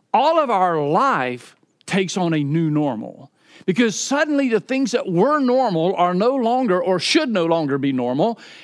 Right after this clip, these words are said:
And, and things that we do as followers of Christ that should be normal were not anywhere near normal to our old way of living.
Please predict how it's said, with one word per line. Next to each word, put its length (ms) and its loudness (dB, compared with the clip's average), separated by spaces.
And, 240 0
and 260 0
things 280 -2
that 140 -2
we 200 0
do 460 0
as 200 -4
followers 460 -2
of 160 -2
Christ 480 -4
that 180 -4
should 280 -4
be 160 -2
normal 460 0
were 200 0
not 420 0
anywhere 640 0
near 280 0
normal 460 -2
to 260 -4
our 220 -2
old 300 -2
way 260 -2
of 140 -4
living. 380 -4